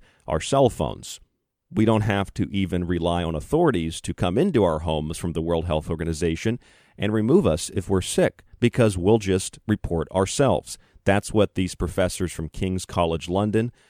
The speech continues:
and the professor of medicine at Harvard Medical School are saying. And that's what this article says about the application of a contact tracing.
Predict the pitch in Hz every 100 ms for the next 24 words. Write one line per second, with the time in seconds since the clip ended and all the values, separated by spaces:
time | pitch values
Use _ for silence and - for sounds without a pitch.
0 | _ _ 82 82 85 - 90 - 85 87
1 | 85 85 85 87 80 80 98 101 95 -
2 | 82 73 80 - 156 101 - _ _ _
3 | _ _ - 95 - 117 104 98 98 95
4 | - 90 82 _ _ _ _ _ - 113
5 | 76 87 82 85 87 85 78 85 - 104
6 | 98 87 73 73 - 78 76 85 104 104
7 | 98 80 69 - - 98 82 - 69 -